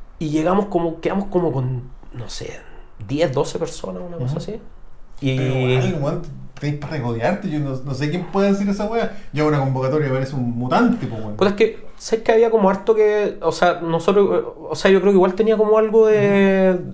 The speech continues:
Speaker 2: Ujú.
Speaker 1: de nombre, weón, por lo del blues.
Speaker 2: Es que sí, pues si tocaste en vivo tanto tiempo, conociste tanta gente, ya era, ya está en el
Speaker 1: Claro,
Speaker 2: medio,
Speaker 1: estaba un
Speaker 2: weón.
Speaker 1: poco metido en la wea.
Speaker 2: Yo, por ejemplo, creo que te conocí probablemente en esa época, cuando ya estabas como Catoni, por ejemplo.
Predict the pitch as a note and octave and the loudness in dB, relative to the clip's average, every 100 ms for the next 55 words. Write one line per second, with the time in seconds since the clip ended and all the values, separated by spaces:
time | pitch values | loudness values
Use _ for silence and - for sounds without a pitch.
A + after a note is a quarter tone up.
0 | - - D#3 C#3+ C3+ C#3 D#3 G3+ G#3 G#3 | -14 -16 -14 -10 -8 -2 2 2 2 2
1 | G3+ G#3 G3+ F#3 D#3+ A#2 D#3 C3+ - - | 0 0 2 4 4 2 0 -2 -4 -10
2 | D3 D#3+ B3 F#3+ D#3+ C#3 D#3+ D#3+ D#3+ D3+ | -10 -8 -8 -8 -6 -6 -6 -6 -6 -4
3 | D#3+ C#3+ D#3 - C#3 D#3+ D#3 D3 C3 D3 | -4 -4 -4 -6 -8 -8 -6 -6 -6 -6
4 | D3 D3 C#3+ E3+ D#3 D3+ C#3 D3 D#3+ E3 | -4 -4 -6 -8 -8 -6 -2 0 0 -2
5 | E3 D3 - D#3 E3 F#3+ D#3 C3 B2 E3 | -4 -6 -4 -4 2 2 4 2 2 2
6 | E3+ - E3 D#3+ D3 F3 E3 B2+ A#2+ G3+ | 2 0 0 0 2 2 2 -2 -2 -2
7 | A#3+ B3+ C4 B3+ B3+ B3+ B3 B3 - B3+ | -2 -2 -4 -2 -2 -4 -4 -4 -4 -4
8 | B3 A#3 A#3+ A#3+ A#3+ A#3+ G3+ A#3 D3 C3 | -2 0 0 -2 -4 -4 0 0 0 0
9 | C3 C#3 D3 D#3 D#3+ E3 D#3+ D3+ D#3 B2 | 0 0 -4 -4 -8 -6 -4 -2 -2 -4
10 | - - A#2 - | -6 -8 -12 -16